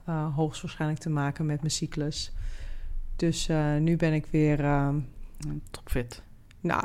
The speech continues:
Speaker 1: topfit.
Speaker 2: <laughs>
Speaker 1: Ik zit weer wat lekkerder in mijn vel, zeker.
Speaker 2: Oké.
Speaker 1: Ja.
Speaker 2: Mm. En wat wel grappig is, net even, om even te benoemen, ehm, we hebben het jouw ouders verteld.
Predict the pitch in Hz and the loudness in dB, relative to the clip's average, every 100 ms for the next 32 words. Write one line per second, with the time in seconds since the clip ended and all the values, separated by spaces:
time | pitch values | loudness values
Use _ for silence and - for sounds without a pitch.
0 | 170 - - - 262 - - 147 - - | -4 -8 -8 -8 -6 -6 -6 -8 -8 -8
1 | - 214 165 - 190 151 165 151 147 147 | -8 -6 -6 -4 -2 0 2 2 2 0
2 | 151 139 135 143 - - - 139 127 123 | -2 -2 -2 -6 -10 -16 -12 -6 -6 -6
3 | 165 110 135 147 - - - - - 120 | -6 -6 -8 -12 -10 -6 -6 -8 -10 -8
4 | 120 - - - 156 165 - 113 143 151 | -8 -14 -10 0 2 2 -2 -4 -2 0
5 | 156 147 - - - - - 165 160 156 | 0 -2 -4 -12 -12 -10 -6 -6 -6 -6
6 | - - - 151 147 - 143 156 - 147 | -6 -8 -8 -10 -10 -8 -8 -6 -6 -6
7 | 160 139 135 143 143 139 - - - - | -8 -4 0 0 0 -2 -8 -14 -20 -18
8 | - 135 131 131 131 127 127 127 147 - | -8 -6 -4 -4 -6 -6 -6 -8 -10 -2
9 | 165 - 131 117 185 208 - 117 101 92 | 0 0 2 2 2 0 -2 -4 -4 -6
10 | - | -8